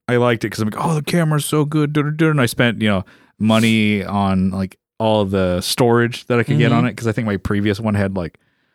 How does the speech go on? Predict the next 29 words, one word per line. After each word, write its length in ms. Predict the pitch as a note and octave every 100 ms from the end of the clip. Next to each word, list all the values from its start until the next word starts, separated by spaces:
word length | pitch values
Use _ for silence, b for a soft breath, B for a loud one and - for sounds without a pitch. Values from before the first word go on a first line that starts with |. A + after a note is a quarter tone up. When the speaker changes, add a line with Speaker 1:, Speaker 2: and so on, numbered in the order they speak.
| _ _ _ _ _
Speaker 1:
twenty 340 | - A2 A2 G#2+
something 340 | A2+ G#2+ G#2
gigs 400 | G2+ G#2 G2+ G2+
or 60 | A2+
Speaker 2:
Yeah, 100 | A2
yeah, 160 | G#2+ G#2
yeah. 60 |
Speaker 1:
whatever, 480 | A2+ G#2+ G#2+ A2+ A2 -
and 100 | B2+
it, 80 | A2
I, 140 | G2+ A2+ B2
it 100 | G2+
started 300 | - G#2+ F#2
filling 260 | G#2+ G#2
up 120 | G2+ -
pretty 180 | G#2
fast. 520 | F#2+ G#2+ G#2 G#2+ - - _ _ _ _ _ -
And 120 | A2+
then, 160 | G#2+ G#2
so 100 | A2+
I 40 |
got 180 | G#2 G#2
the 60 | G#2
one 220 | G#2 G2+
with, 120 | F#2+
like, 220 | G2+ F2+ - _
the 200 | G2 G#2+ G2
most 440 | G#2 G#2+ G2+ -
gigs. 500 | G#2+ G2+ G#2 A2+ -